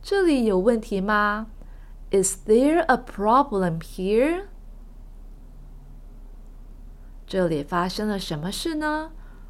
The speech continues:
What's going on here？你需要帮忙吗？Do you need help？每个人都要轮流发言哦。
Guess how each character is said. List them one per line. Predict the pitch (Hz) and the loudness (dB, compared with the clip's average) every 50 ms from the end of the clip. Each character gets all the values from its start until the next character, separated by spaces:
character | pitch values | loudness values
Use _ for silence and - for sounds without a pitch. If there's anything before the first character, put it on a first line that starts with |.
| - - - - - | -16 -16 -18 -10 -2
What's | - 240 294 330 - - - | 2 2 2 4 2 0 0
going | - - 262 277 302 294 262 226 | 2 2 2 4 4 2 0 2
on | 214 233 254 285 320 339 320 | 4 4 4 4 2 0 -6
here？ | - - - 220 208 196 185 180 175 175 170 180 208 - - - - - - - - - - - - - - - - - - - - - - - - - - - - - - - - - - - - - - - - - - - - - - - - - - - - - - - - - - | -10 -8 -6 -4 -2 0 0 0 0 -2 -4 -6 -8 -12 -12 -12 -12 -12 -12 -12 -14 -14 -16 -16 -16 -14 -14 -14 -14 -14 -16 -16 -16 -18 -18 -18 -18 -18 -18 -18 -18 -18 -18 -18 -18 -18 -18 -16 -16 -16 -16 -16 -18 -18 -18 -16 -16 -16 -16 -18 -18 -18 -18 -18 -18 -18 -18 -18 -18 -14 -8
你 | - 170 165 156 | -4 -4 -4 -4
需 | 156 - - 185 185 | -4 -4 -2 0 2
要 | 196 190 185 | 2 2 2
帮 | 185 202 202 208 202 | 2 2 0 0 2
忙 | 196 196 190 196 | 0 0 0 0
吗？ | 202 214 220 220 226 233 233 240 254 - - - - - - - - - - - - | 0 0 2 2 2 0 0 -2 -4 -8 -14 -16 -16 -16 -16 -18 -18 -18 -16 -12 -4
Do | - 202 202 | 0 0 2
you | 202 202 208 208 202 | 2 4 2 2 2
need | 196 202 220 226 240 262 285 294 - - - - - | 2 2 2 2 2 2 0 -2 -6 -10 -12 -6 -2
help？ | 294 294 320 359 403 - - - - - - - - - - - - - - - - - - - - - - - - - - - - - - - - - - - - - - - - - - - - - - - - | 0 2 2 2 0 -2 -6 -12 -12 -14 -16 -16 -16 -16 -16 -16 -16 -16 -16 -16 -16 -16 -16 -16 -16 -16 -16 -16 -16 -16 -16 -16 -18 -18 -18 -18 -16 -16 -16 -16 -16 -16 -16 -16 -16 -16 -16 -16 -16 -18 -16 -12 -4
每 | - 175 170 | -2 0 0
个 | 165 185 180 | 2 4 4
人 | 175 175 170 175 185 196 202 | 6 6 4 4 2 0 0
都 | - 233 233 | 2 2 4
要 | 240 240 233 220 208 | 4 6 6 4 4
轮 | 202 202 208 | 4 4 4
流 | 233 240 240 | 4 4 4
发 | 240 240 277 285 285 | 4 4 4 6 6
言 | 269 254 247 247 254 | 6 4 2 2 0
哦。 | 285 302 311 320 349 381 | 0 0 0 -2 -4 -6